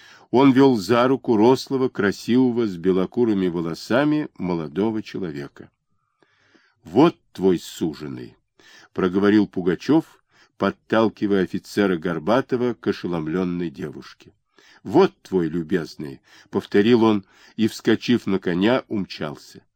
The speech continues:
Движения его сердца были искренни и внезапны. Он был уверен, что Даша и Горбатов —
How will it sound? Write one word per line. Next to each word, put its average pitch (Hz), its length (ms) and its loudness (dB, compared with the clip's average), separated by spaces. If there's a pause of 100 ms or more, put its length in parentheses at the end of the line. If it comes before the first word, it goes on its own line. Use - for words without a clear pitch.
(1160)
Движения 185 520 2
его 185 160 4
сердца 170 540 2
были 151 240 4
искренни 131 800 -2
и - 200 -8
внезапны. 101 760 -8 (580)
Он 135 220 4
был 151 160 4
уверен, 135 420 4
что 90 300 -4
Даша 117 460 -2
и 92 220 -6
Горбатов — 87 720 -4